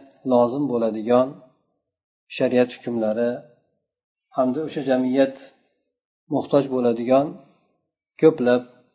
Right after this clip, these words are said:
hukmlar, masalalar,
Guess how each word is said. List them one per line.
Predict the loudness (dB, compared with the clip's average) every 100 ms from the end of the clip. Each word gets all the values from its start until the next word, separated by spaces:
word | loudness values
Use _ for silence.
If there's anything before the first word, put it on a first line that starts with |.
| _ _ _ _ _ _ -18
hukmlar, | -6 -4 0 0 0 -6 _ _ _ _ _ 2
masalalar, | 2 2 -4 0 4 4